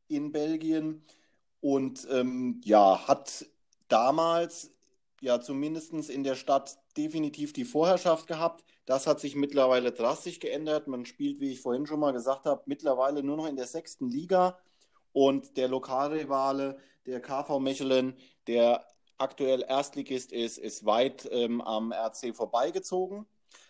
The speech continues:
Allerdings ist der Ground für mich um Längen interessanter als der mittlerweile Neubau vom K V Mechelen, denn der Ground besteht aus einer, ja, relativ hohen und steilen Haupttribüne, die überdacht ist.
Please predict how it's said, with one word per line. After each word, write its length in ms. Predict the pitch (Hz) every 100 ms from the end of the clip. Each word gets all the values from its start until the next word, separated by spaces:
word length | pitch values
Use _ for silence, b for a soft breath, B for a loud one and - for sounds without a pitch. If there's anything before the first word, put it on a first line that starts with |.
| b
Allerdings 500 | 123 135 131 165 180
ist 220 | - - 143
der 100 | 131
Ground 640 | 131 120 151 190 180 - _ _ _ _
für 220 | - 123
mich 480 | 120 143 196 - -
um 480 | 135 127 127 120 120 b b -
Längen 420 | 101 127 180 170
interessanter 640 | 156 143 139 147 165 175 151
als 300 | 143 - -
der 560 | 127 123 117 117 110 110
mittlerweile 600 | 127 135 131 123 123 110
Neubau 440 | 98 151 160 151
vom 220 | - 113
K 200 | 131 131
V 140 | 151 139
Mechelen, 520 | 139 135 139 143 139 b b b _
denn 480 | 123 123 127 123 127 - _ _ -
der 460 | 107 110 107 107 -
Ground 240 | 127 -
besteht 380 | 127 - 139 -
aus 240 | 120 120
einer, 340 | 120 113 110 107 b b b -
ja, 220 | 110 110
relativ 460 | 120 160 170 151
hohen 260 | 143 175 180
und 120 | 139
steilen 400 | - 135 127 120
Haupttribüne, 600 | 147 196 190 180 180 175
die 100 | 139
überdacht 500 | 139 117 135 165 -
ist. 340 | - 160 -